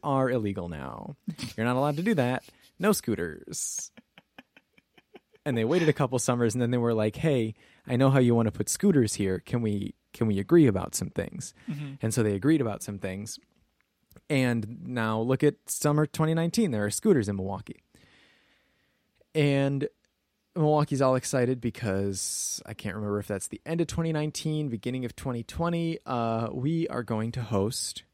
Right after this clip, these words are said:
Speaker 1: the Democratic National Convention here in our
Speaker 2: Mm-hmm.
Speaker 1: city, our wonderful, fair city. And so there's gonna be all sorts of scooter things happening in our city because people wanna get around.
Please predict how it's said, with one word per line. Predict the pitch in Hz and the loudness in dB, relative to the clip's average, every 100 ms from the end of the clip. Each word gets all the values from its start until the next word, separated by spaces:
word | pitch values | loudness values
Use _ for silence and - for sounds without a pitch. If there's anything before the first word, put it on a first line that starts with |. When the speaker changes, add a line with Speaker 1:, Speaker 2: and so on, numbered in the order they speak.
| _ _ _ _ _ | _ _ _ _ _
Speaker 1:
the | - | -6
Democratic | 117 104 101 95 101 | -2 -2 -2 -4 -4
National | 95 - - | -8 -8 -12
Convention | 110 127 170 - - - | -6 -2 -2 -4 -14 -10
here | 123 104 | -4 0
in | 101 | 0
our | 98 | -2
Speaker 2:
Mm-hmm. | 104 | 0
Speaker 1:
city, | 95 - - | 0 0 -2
our | 113 | -2
wonderful, | 107 117 113 113 | 0 0 0 -2
fair | 110 110 107 | -4 -4 -4
city. | - 180 - - _ _ _ _ - | -2 -4 -4 -12 _ _ _ _ -6
And | 123 117 | -4 -4
so | - - 98 98 98 101 98 | -4 -2 0 0 0 0 0
there's | 104 - | -2 -2
gonna | 131 | -4
be | 117 | 2
all | 127 | 2
sorts | 127 135 | 2 0
of | 127 | 0
scooter | - 220 190 | 0 4 4
things | - 101 - | 2 -2 0
happening | 95 - 110 | -2 -2 -2
in | 110 | -2
our | 113 | -2
city | - 170 107 | 2 2 2
because | 98 107 | -2 -4
people | 120 110 104 | -2 0 0
wanna | 107 107 | 0 2
get | 120 113 | 6 6
around. | 107 107 110 | 6 4 2